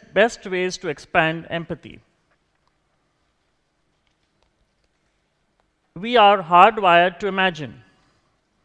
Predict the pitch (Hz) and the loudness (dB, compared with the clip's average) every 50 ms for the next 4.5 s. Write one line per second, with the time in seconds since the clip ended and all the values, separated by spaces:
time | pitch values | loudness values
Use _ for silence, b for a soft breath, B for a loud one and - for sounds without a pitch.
0 | _ _ _ _ _ _ - 175 226 277 269 - - - - 247 247 240 214 233 | _ _ _ _ _ _ -4 -2 -2 -2 -2 -4 -14 -14 -12 -10 -10 -6 -4 -2
1 | 220 214 208 208 208 196 190 175 202 214 214 214 208 - - 254 240 214 - 202 | -2 -2 0 0 0 -2 -2 -2 -6 -10 -8 -8 -8 -10 -12 -14 -16 -16 -16 -16
2 | - - 202 185 185 - 240 226 - - - - - 180 185 - - 196 190 190 | -12 -10 -10 -10 -8 -8 -8 -8 -10 -12 -14 -10 -10 -10 -10 -10 -10 -6 -4 -4
3 | 185 185 202 202 190 175 175 175 165 202 185 - 214 214 220 - - 175 156 - | -6 -6 -8 -10 -10 -10 -10 -10 -10 -10 -12 -12 -12 -16 -14 -10 -10 -10 -10 -8
4 | - 190 151 139 180 208 - - - | -6 -4 -4 -4 -4 -6 -10 -18 -20